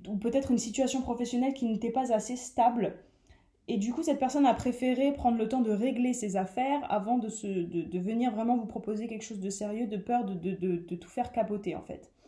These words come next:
Euh, c'est peut-être quelqu'un qui a attendu que toutes les conditions soient enfin réunies pour vous proposer, euh, du sérieux.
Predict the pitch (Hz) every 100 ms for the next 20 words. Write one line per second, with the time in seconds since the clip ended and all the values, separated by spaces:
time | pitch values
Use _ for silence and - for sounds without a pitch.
0 | - - - _ _ _ - 117 135 -
1 | 202 262 269 240 277 277 247 220 226 220
2 | 247 233 - 254 247 208 214 262 254 233
3 | 208 - 226 220 220 - 226 220 226 262
4 | 277 - 254 220 226 - 220 208 214 208
5 | 240 - 180 180 190 202 185 185 226